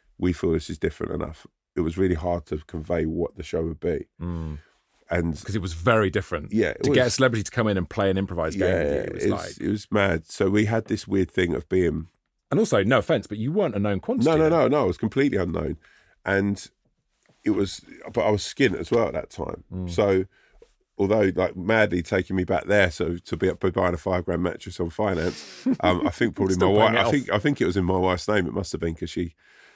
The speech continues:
Speaker 1: she had a full time job. But
Speaker 2: Yeah.
Speaker 1: <coughs> well, I was bumping the training for, like, for filming and stuff 'cause I just didn't, I had no mo-, like, the, you know, I can't, uh, genuinely, like, the, how much Murder and Successful had to work for me was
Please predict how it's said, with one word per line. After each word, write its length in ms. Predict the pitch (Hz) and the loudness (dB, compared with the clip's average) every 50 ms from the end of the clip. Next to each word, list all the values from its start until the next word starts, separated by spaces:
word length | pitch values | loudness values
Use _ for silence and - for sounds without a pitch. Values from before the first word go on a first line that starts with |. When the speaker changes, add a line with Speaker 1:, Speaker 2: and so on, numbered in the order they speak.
| _ _ - | _ _ -2
Speaker 1:
she 60 | - 101 | -2 0
had 20 | |
a 20 | |
full 180 | - - 98 87 | 0 2 -2 -2
time 220 | - - - - | 0 0 0 2
job. 200 | - - 113 85 - | 4 4 2 4 4
But 300 | - 110 104 101 92 85 - | 2 2 2 2 0 4 4
Speaker 2:
Yeah. 340 | - - - 403 147 113 85 - _ | 4 4 4 2 0 0 -2 -4 _
Speaker 1:
<coughs> 100 | _ - | _ 0
well, 160 | 110 120 104 | 0 2 4
I 40 | 127 | 4
was 100 | 127 - | 2 2
bumping 380 | - 127 117 110 104 - 104 | 2 2 2 2 0 0 0
the 60 | 98 92 | -2 -2
training 500 | - - 117 120 113 98 87 85 85 80 | 0 0 0 2 2 2 0 -2 -2 -8
for, 220 | - - 87 85 | -8 -4 -4 -2
like, 380 | 87 87 87 - - _ _ _ _ _ _ _ _ _ _ _ _ _ _ _ | -2 -2 -2 -4 -6 _ _ _ _ _ _ _ _ _ _ _ _ _ _ _
for 140 | _ - 107 | _ -8 -8
filming 400 | - - - 123 135 120 101 92 | -6 0 2 4 4 4 4 0
and 80 | 87 | 0
stuff 220 | - - 82 78 - | -2 -2 -4 -4 -2
'cause 100 | - 92 | -2 0
I 100 | 107 110 | 0 0
just 220 | - 131 - - | 0 -2 -4 -2
didn't, 220 | - 101 95 - - | -2 -2 -2 -4 -6
I 60 | - 92 | -8 -10
had 120 | 98 101 101 | -8 -4 -2
no 240 | 104 107 104 101 98 | 0 0 2 2 0
mo-, 320 | 104 104 - - 98 - - - | 0 -2 -2 -4 -8 -8 -8 -4
like, 220 | - 107 104 - - | 0 0 0 0 -2
the, 280 | - 101 110 107 101 _ _ _ _ _ _ _ _ _ _ _ - | -2 0 0 0 -2 _ _ _ _ _ _ _ _ _ _ _ -4
you 100 | - 110 | 0 2
know, 140 | 95 80 - | 2 2 2
I 120 | - 101 98 | 0 0 0
can't, 260 | - 104 80 - - _ _ _ - - | 0 -2 -2 -2 -4 _ _ _ -16 -14
uh, 100 | - - - - - - - 104 | -12 -12 -12 -14 -16 -20 -10 0
genuinely, 540 | - 113 110 107 98 92 90 82 80 76 | 4 4 6 6 6 4 4 2 0 0
like, 240 | 76 80 - - - | -2 -4 -6 -8 -4
the, 200 | - 90 80 - - _ _ _ _ _ _ _ _ _ _ _ _ _ _ _ _ _ _ - - | -2 -2 -2 -2 -4 _ _ _ _ _ _ _ _ _ _ _ _ _ _ _ _ _ _ -10 -6
how 300 | 87 101 113 123 117 107 | -2 2 4 4 4 6
much 320 | 104 98 82 - - - | 4 4 2 0 -2 0
Murder 200 | 98 98 92 90 | 2 2 2 2
and 80 | 87 - | 0 0
Successful 540 | - - - - 104 98 - - - 85 | -4 -6 -4 0 -2 -2 -2 0 -2 -4
had 300 | 85 - - - 92 87 - | -2 -2 -2 -4 -4 -4 -2
to 100 | - 92 | 0 0
work 240 | 92 95 92 - - | 2 2 0 -2 -6
for 120 | - 78 | -10 -8
me 180 | 82 82 76 78 | -6 -6 -6 -6
was 280 | 73 78 82 - - | -6 -8 -10 -12 -18